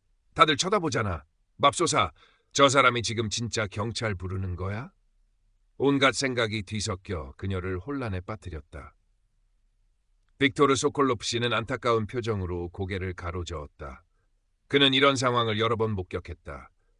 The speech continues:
젊은이들의 객기가 때로는 이렇게 예상치 못한 결과를 초래하곤 했다. 그는 카티아가 이 일을 통해 무언가 배우기를 바랐지만 지금 당장은 그녀가 겪을 수치심과 당혹감이 안쓰러웠다.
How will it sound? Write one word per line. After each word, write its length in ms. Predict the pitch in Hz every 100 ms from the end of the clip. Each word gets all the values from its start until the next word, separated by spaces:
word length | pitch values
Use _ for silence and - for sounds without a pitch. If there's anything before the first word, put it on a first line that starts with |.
| _ _ -
젊은이들의 640 | 147 147 147 139 123 123
객기가 480 | 113 104 117 104 107
때로는 420 | 113 113 110 107
이렇게 280 | 104 104 113
예상치 380 | 104 110 104 104
못한 340 | 98 107 98
결과를 420 | 95 92 95 95
초래하곤 480 | 92 120 110 90 90
했다. 380 | 95 - 76 - _ _ _ _ _ -
그는 280 | 139 135
카티아가 600 | 123 160 - 143 117 120
이 180 | 117 117
일을 180 | 113 113
통해 360 | 107 107 104 98
무언가 480 | 95 117 113 110
배우기를 460 | 98 98 98 90 90
바랐지만 640 | 87 90 90 92 90 78 - - - _ -
지금 320 | 131 131 123
당장은 560 | 110 110 107 113 117 107
그녀가 340 | 113 123 117
겪을 340 | 107 104 110 104
수치심과 680 | - - 107 104 98 101
당혹감이 600 | 98 104 117 104 104 98 87
안쓰러웠다. 880 | 90 - 110 78 - - 65 -